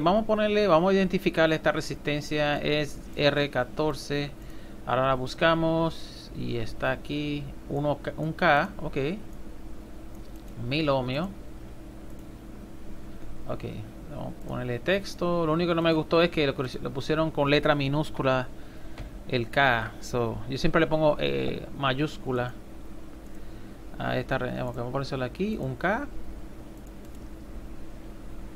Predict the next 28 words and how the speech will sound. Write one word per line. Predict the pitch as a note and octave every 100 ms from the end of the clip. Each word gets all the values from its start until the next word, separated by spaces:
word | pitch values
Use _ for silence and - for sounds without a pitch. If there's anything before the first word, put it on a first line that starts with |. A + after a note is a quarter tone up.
| - - - - - - - - - - -
Pienso | G3 F#4
que | F#4
se | A#3+
ve | G#3 G#3+
tan, | A3 G#3 E3+
bastante | F3 F#3 F#3 G3
bien, | D#3 C#3+ E3+ G3+
se | -
ve | C3 C#3+
bastante | F3+ G3 F#3+
bien | D#3+ C3
este | C#3
amplificador. | C3+ B2+ B2+ B2 A#2+ A#2+ D#3 D#3
Se | C#3
ve | B2
un | C#3+
amplificador | D3 C#3+ C#3+ C#3
que | C3+
es | B2 - - - - - -
chévere | C#3+ C3+ C3+
para, | C3 B2+ B2 A#2+ A#2 A#2 - - - - - - - - - - - - -
para | B2+ B2
la | A#2
casa | A#2 B2+ C#3 E3+ E3+
y | C3+ C#3
eso. | D#3 F#3
Deja | E3+ C#3+
ver, | C3